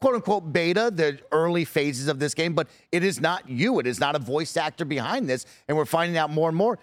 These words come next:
Maybe it is going to be used more. Where does that stand for you as a voice actor, of course, and the job, but then the future of, will this one day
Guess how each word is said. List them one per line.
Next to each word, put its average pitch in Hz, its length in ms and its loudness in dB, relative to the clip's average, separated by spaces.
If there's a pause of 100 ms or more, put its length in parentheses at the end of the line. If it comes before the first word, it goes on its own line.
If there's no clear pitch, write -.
(100)
Maybe 165 300 2
it 180 80 0
is 208 300 0 (100)
going 156 260 2
to - 100 -6
be 143 100 0
used 135 340 -2
more. 120 320 0 (300)
Where 208 300 2
does 196 180 0
that 185 180 0
stand 185 300 -2
for 165 100 -2
you 160 220 2
as 147 100 0
a 147 60 2
voice 147 340 0
actor, 143 240 0
of 131 120 -4
course, 139 280 0 (340)
and 139 140 2
the 123 60 2
job, 127 560 0 (160)
but 160 140 0
then 170 120 2
the 160 80 0
future 131 560 0
of, 120 220 0 (220)
will 151 300 2
this 165 220 0
one 170 200 0
day 170 300 0